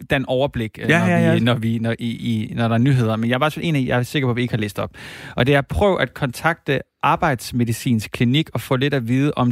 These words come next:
Speaker 1: de... Øh,
Speaker 2: Det er otte hundrede tusind, der
Speaker 1: ja,
Speaker 2: står,
Speaker 1: ja,
Speaker 2: og det er rigtigt.
Speaker 1: otte hundrede tusind danskere med kroniske smerter og deres livskvalitet på sigt.
Speaker 2: Mm.
Speaker 1: Smagslø-, smagløs præmis afsæt i den, øh, privilegerede k-, øh,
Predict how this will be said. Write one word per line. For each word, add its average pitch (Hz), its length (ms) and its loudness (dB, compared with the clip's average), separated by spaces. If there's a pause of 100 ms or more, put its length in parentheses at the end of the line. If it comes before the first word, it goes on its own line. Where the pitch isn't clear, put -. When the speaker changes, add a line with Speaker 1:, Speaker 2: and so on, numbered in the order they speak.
(120)
Speaker 1:
de... 151 240 -2
Øh, 110 600 0
Speaker 2:
Det 120 100 4
er 127 120 2
otte 135 220 2
hundrede 139 200 0
tusind, 127 380 -4
der 131 40 2
Speaker 1:
ja, 117 40 2
Speaker 2:
står, 104 320 -2
Speaker 1:
ja, 131 100 0
Speaker 2:
og 120 80 -2
det 131 80 4
er 131 60 4
rigtigt. 139 140 4
Speaker 1:
otte 143 100 4
hundrede 151 240 0
tusind 120 560 -4 (100)
danskere 131 420 0
med 117 120 0
kroniske 139 520 -2
smerter 123 420 0
og 120 160 -4
deres 113 300 -2
livskvalitet 123 680 -2
på 131 120 -4
sigt. - 400 -2
Speaker 2:
Mm. 104 200 0 (200)
Speaker 1:
Smagslø-, 175 600 2
smagløs 165 520 0
præmis 147 400 0
afsæt 135 540 0
i 123 60 -2
den, 113 220 0
øh, 110 120 2
privilegerede 123 600 0
k-, - 200 -8
øh, 110 340 0